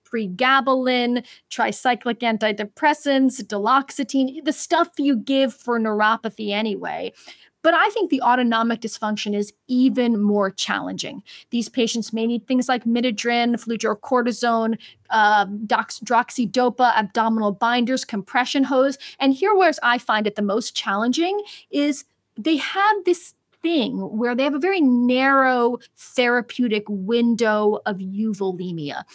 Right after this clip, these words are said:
So they're a little bit wet and they're super short of breath. They're a little bit dry and they're gonna faint.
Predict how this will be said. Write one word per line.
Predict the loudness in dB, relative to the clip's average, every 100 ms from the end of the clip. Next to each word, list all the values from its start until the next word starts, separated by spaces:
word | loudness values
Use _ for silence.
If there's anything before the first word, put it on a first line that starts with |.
| -20 -8
So | 0 0
they're | 2 4
a | 4
little | 2 -2 0 2 2 4
bit | 0
wet | 2 2 2
and | 2
they're | 2
super | 4 2 2
short | 0 0 0
of | -2
breath. | -6 -6 -18 _ _ _ _ _ -6
They're | -2
a | -2
little | -2 -4 -2 0 2 4
bit | 4 2
dry | 4 6
and | 6
they're | 4
gonna | 2
faint. | 0 -4 -6 -12